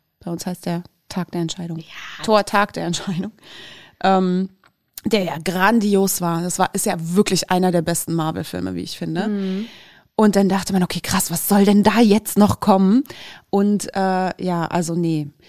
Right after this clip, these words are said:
Speaker 1: so krass ist er tatsächlich nicht,
Speaker 2: Mhm.
Speaker 1: wie, find ich.
Speaker 2: Mhm.
Speaker 1: Also es, man muss sich darauf einstellen. Und das wussten doch eine Freundin Indy und Maxi haben uns schon in Anführungsstrichen gewarnt. Es ist ein krasser Klamauk-Film. Übrigens, Klamauk,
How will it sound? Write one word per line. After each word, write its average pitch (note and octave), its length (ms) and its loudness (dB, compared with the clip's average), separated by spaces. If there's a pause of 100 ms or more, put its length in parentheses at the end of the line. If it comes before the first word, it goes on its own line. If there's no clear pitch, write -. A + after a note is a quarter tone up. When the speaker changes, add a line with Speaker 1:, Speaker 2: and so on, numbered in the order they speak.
(120)
Speaker 1:
so F3+ 240 0
krass - 260 -4
ist - 180 -10
er D#3+ 120 -6
tatsächlich D#3+ 560 -6
nicht, D3 320 -2
Speaker 2:
Mhm. B3+ 180 -6
Speaker 1:
wie, F3+ 180 -6
find - 320 2
ich. - 320 -2
Speaker 2:
Mhm. B3 120 -10
Speaker 1:
Also E3+ 320 -2
es, - 280 0 (440)
man A3+ 140 6
muss E4+ 260 6
sich G4 180 -6
darauf C4 340 0 (220)
einstellen. E3 880 0
Und - 200 0
das E3+ 220 -6
wussten G#3+ 720 0
doch - 280 0 (180)
eine F#3+ 160 0
Freundin F#3 380 0
Indy G3 320 2
und E3+ 100 -4
Maxi F3 280 -6
haben E3+ 160 -4
uns D#3+ 160 -4
schon D#3 200 -6 (180)
in E3+ 100 -4
Anführungsstrichen E3 580 -6
gewarnt. D#3+ 440 -4 (260)
Es - 160 -6
ist - 280 -4
ein F3+ 160 2
krasser G#3 440 -4
Klamauk-Film. D#3 1000 -4 (280)
Übrigens, - 300 -14
Klamauk, D3+ 340 -10